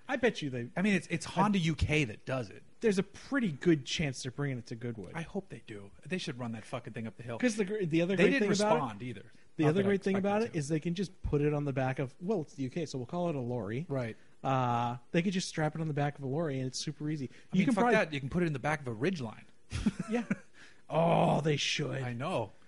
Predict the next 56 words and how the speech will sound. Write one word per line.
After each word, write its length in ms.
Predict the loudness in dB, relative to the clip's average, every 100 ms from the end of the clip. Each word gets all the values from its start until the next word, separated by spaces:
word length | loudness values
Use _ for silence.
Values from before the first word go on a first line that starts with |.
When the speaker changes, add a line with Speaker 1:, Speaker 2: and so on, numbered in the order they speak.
| -20 -20 -6 4
Speaker 1:
And 100 | 8
you 240 | 10 8
Speaker 2:
Um, 60 | 8
Speaker 1:
could, 80 |
you 140 | 4 4
could 160 | 4 4
literally 220 | 4 2
just 160 | 0
get 140 | -2 0
four 180 | 0 2
guys 240 | 0 -2
just 120 | -6
to 60 | -8
pick 200 | -6 -4
it 60 |
up 100 | -4
and 100 | -4
pull 160 | -4 -2
it 40 |
out 100 | -4
of 60 | -6
the 60 | -8
back 200 | -8 -8
of 100 | -8
a 20 |
Ridgeline. 220 | -8 -6 -6
Speaker 2:
Yeah, 160 | -6 -8 -8
definitely. 400 | -6 -6 -6 -6 -10 -18 -20 -20 -8
Um, 420 | -2 -2 -2 -4 -8 -20 -18 -2
all 80 | 0
right, 160 | 2
we're 80 | 0
jumping 360 | 0 0 0 -2
to 100 | -4
questions 640 | -6 -4 -2 -2 -4 -4 -4
in 80 |
the 60 | -4
middle 400 | -4 0 0 0
tonight, 440 | -4 -8 -8 -12 -16 -20 -20 -20 -12 -6
um, 200 | -6 -6
just 140 | -6
so 80 | -6
we 100 | -2
hit 140 | -2
'em 100 | 0
all 160 | 0 -2
'cause 160 | -6 -8
we 160 | -8
boned 560 | -8 -6 2 2 2 0
a 40 |
bunch 240 | -2 -4 -6
of 40 |
you 100 | -8
on 60 | -8
the 60 |
quest-, 340 | -6 -6 -6